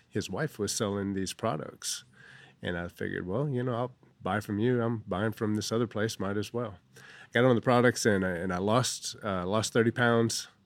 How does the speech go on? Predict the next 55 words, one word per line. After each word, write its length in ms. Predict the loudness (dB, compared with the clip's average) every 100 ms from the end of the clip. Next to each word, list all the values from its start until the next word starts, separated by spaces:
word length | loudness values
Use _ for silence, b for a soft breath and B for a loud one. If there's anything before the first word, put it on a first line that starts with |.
| B B B B B
I 80 | -4
lost 280 | 0 0 -2
a 40 |
couple 240 | -2 0 0
inches 340 | 0 0 0
in 40 |
my 120 | -2 2
waist. 420 | 4 6 4 -4
I 40 |
was 140 | -10 -12
feeling 480 | -6 -4 -2 -4
great. 580 | -2 0 2 0 -2 -10 _ _
And, 360 | -10 -8 -6 -6
uh, 240 | -6 -8 -12 -18 _ _ _ _ _
with 320 | -2 2 2 0
that, 600 | -6 -4 -4 -6 -10 -10 b b b b b b _ -18 -14 -8
um, 400 | -4 -4 -6 -8 -10 -4
his, 320 | 0 0 -2
his 280 | -4 -4 -2
wife 280 | -2 -2 -4
told 240 | -6 -4
me, 120 | -4
he 60 | -8
said, 240 | -6 -6 -4
"Well, 240 | -6 -6
you 160 | -6 -6
know, 80 | -4
you 180 | -4
can 140 | -2 -2
actually 300 | -2 -6 -6
help 180 | -6 -6
other 160 | -8
people 380 | -6 -8 -6 -8
feel 320 | -4 -2 -2
this 240 | -4 -6 -6
way 160 | -6
as 160 | -6 -4
well 340 | -2 -2 -4 -8
and 400 | -6 -6 -8 -14 -14
make 300 | -10 -8 -4
a 20 |
little 160 | -4 -4
bit 120 | -6
of 40 |
money 300 | -2 -2 -2
at 100 | -6
it." 80 | -10
And 80 | -8
I 40 |
was 120 | -10
like, 100 | -10 -4
"All 80 | -2
right, 140 | 0
I'm 180 | 0 2
interested." 480 | 0 -2 -8 -6